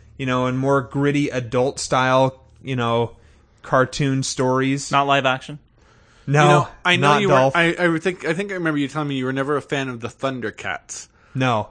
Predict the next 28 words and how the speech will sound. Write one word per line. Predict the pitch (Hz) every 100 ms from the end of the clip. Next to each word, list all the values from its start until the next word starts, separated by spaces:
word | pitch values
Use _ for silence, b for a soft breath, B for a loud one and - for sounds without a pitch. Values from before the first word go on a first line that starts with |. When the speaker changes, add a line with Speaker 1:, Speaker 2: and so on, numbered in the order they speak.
| -
Speaker 3:
But | 165
you | 165 156
should | 170 139
go | 156 202 196
get, | 147 147 151 - _
if | 143 139
you | 143
can | 135
find | 151 151 147 135
the | 123 -
old | 147 151 139
Thundercats | - 143 139 - 139 139 143
and | 123
the | 117
new | 120 127
version | 127 139 131
of | 135
Thundercats | 139 131 139 131 135
and |
compare | 131 120 131 127
'em, | 147 - B B 135
I |
think | 143 151
you'd | 139 131
really | 147 151 143 131
enjoy | 123 127 135 123 120 -
seeing | - - 143 135 120
how, | 98 - 139 131 123